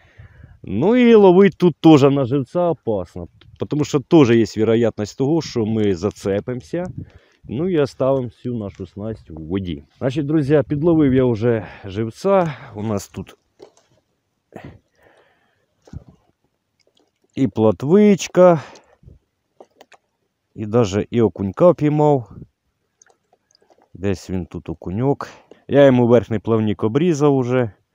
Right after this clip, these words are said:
Кстати, на живця отака рибка просто в самий раз. Така пів ладошки, чуть більше. О, да, окунь теж хищник. Ну, <laughs> як ми знаємо, даже великий окунь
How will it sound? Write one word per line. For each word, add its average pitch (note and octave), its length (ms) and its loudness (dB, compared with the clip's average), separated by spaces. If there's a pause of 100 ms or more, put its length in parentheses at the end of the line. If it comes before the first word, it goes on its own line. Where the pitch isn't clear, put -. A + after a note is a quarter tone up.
(100)
Кстати, A2+ 420 0
на A2+ 120 2
живця G#2 600 0 (220)
отака G2 580 -4
рибка G#2 400 -4
просто - 400 -10
в D#2 60 -14
самий A#2 420 -2
раз. E2+ 460 -4 (600)
Така G2 260 -2 (460)
пів B2+ 180 2
ладошки, A2+ 540 0
чуть F2+ 280 -10
більше. B2 560 -4 (120)
О, E2 140 -8
да, A#2+ 300 4
окунь D3 400 0
теж F#2 320 4
хищник. E3+ 520 -4
Ну, B2+ 240 0 (540)
<laughs> - 580 -20
як A2+ 180 -2
ми B2 140 4
знаємо, C#3 500 4
даже A#2 500 4 (640)
великий A2+ 640 4
окунь E3 580 2